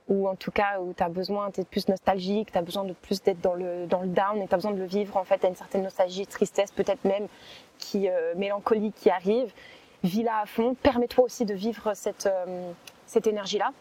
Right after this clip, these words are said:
parce qu'elle est, euh, bénéfique en fait. Elle est vraiment bénéfique. Donc c'est ça, c'est savoir aussi accepter finalement que dans ces cycles, dans ce, ces changements que t'amènent, euh,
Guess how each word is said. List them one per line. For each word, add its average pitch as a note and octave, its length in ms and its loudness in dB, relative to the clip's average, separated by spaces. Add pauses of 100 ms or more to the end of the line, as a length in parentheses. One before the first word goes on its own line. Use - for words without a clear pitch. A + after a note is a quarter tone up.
(100)
parce G3+ 120 0
qu'elle F#3 180 2
est, F3+ 180 -2
euh, F3 180 -2
bénéfique G#3 480 0
en F3+ 60 2
fait. - 180 0 (1200)
Elle G3 120 4
est F#3+ 40 0
vraiment G#3+ 220 -2
bénéfique. G3+ 480 -4 (400)
Donc G3 120 2
c'est G#3 120 -4
ça, G#3 200 2 (100)
c'est - 160 -6
savoir A3+ 260 0
aussi A3 280 -4 (140)
accepter - 680 2
finalement G#3 540 0 (420)
que F#3+ 360 0 (100)
dans G3+ 200 0
ces G3+ 140 0
cycles, - 360 -2
dans G3 140 0
ce, F#3 440 -4
ces F#3 200 -2
changements G#3 440 -2
que G3+ 120 -2
t'amènent, G#3 400 2
euh, F3+ 180 -2